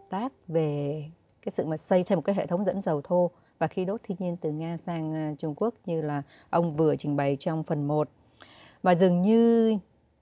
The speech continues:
có những cái lý do mà khiến cho Trung Quốc chưa thể nhập cuộc vào giúp cho Nga trực tiếp như là Mỹ cũng như là đồng minh tập trung lực, ờ, lực lượng để giúp cho Ukraine hiện nay. Như vậy ông có thể cụ thể những cái nguyên nhân mà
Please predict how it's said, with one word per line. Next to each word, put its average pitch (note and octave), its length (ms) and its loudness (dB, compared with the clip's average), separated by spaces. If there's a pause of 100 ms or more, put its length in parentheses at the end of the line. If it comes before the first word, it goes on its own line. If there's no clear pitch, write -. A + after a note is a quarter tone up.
(220)
có B3+ 80 4
những A#3 160 4
cái B3+ 100 6
lý B3 160 2
do G#3+ 320 2
mà F3 160 -2
khiến F#3+ 340 0
cho G3+ 320 2
Trung F#3+ 180 0
Quốc D4+ 200 -2
chưa B3+ 240 4
thể D#3 380 0 (240)
nhập F3 240 0
cuộc E3+ 340 0
vào E3 240 -2
giúp C4 260 0
cho G#3 120 0
Nga F#3 320 -4
trực - 280 -6
tiếp C#4+ 260 4
như F#3 180 0
là D3+ 240 2 (460)
Mỹ F#3+ 220 4
cũng B3 140 2
như A#3+ 100 4
là F3+ 100 2
đồng D#3 220 0
minh F3 180 -2
tập E3+ 160 -2
trung F3 220 -4
lực, D3+ 200 -4
ờ, D3 240 -4 (260)
lực E3 240 -10
lượng D#3 200 -2
để D3 80 -6
giúp A3+ 200 -2
cho F#3 200 -2 (100)
Ukraine F3 300 -2
hiện - 140 -4
nay. F3+ 200 -2 (380)
Như B3+ 80 8
vậy A#3 100 10
ông A3+ 120 6
có G3 100 4
thể E3+ 140 4
cụ - 200 0
thể E3 420 0
những F3 120 -6
cái A#3 80 0
nguyên A3+ 360 6
nhân A3+ 260 4 (540)
mà D#3 840 -2